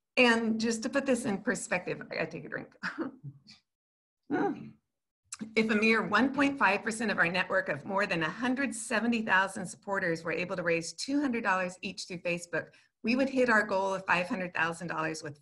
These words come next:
flying colors. If you don't want to create a Facebook fundraiser or you're not on Facebook, no problem. Another option is to send out an email to your family and friends asking them to donate in support of our climate solution work.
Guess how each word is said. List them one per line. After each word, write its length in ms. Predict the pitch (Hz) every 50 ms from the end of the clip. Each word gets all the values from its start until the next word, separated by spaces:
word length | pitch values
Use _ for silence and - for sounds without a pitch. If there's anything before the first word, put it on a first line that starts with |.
| _ -
flying 380 | 160 160 165 170 170 170 170
colors. 600 | - - - 165 - - - - - - - - _ _ _ _ _ _ _ _ _ _
If 100 | - -
you 80 | 254 220
don't 260 | 220 233 220 214 202
want 160 | 233 247 247
to 120 | 277 277 277
create 360 | 277 - 285 269 247 214 220
a 60 | 214
Facebook 500 | 220 - 208 202 220 - - 226 220 -
fundraiser 460 | - 190 190 185 190 190 190 185 196
or 80 | 180 165
you're 180 | 160 160 165
not 220 | 170 175 180 190 202
on 100 | 202 202 -
Facebook, 380 | 190 175 170 - - 175 170 -
no 260 | 180 180 185 214 247
problem. 640 | 254 254 - - 214 190 - - - - - 110 - - _ _ _ _ _ _ _ -
Another 520 | 196 202 202 208 233 226 214 214 - -
option 400 | - 190 - - - 262 247 240
is 160 | 226 185 -
to 100 | - -
send 220 | - - 202 180 180
out 160 | 180 180 175
an 180 | 165 160 - -
email 300 | 196 208 214 208 208 202
to 140 | 202 -
your 100 | 170 160
family 400 | - - - 196 196 202 196 180
and 140 | 165 165 165
friends 320 | - 180 180 180 180 175 - -
asking 380 | 175 196 240 226 - 254 247 233
them 180 | 220 214 220
to 120 | 220 220 -
donate 380 | 202 185 185 185 180 180 -
in 60 | 175 165
support 360 | - - - _ - 185 185
of 80 | 180
our 120 | 175 170 170
climate 400 | - - 175 170 170 170 - -
solution 400 | - - 170 160 - - 156 156
work. 220 | 139 120 - -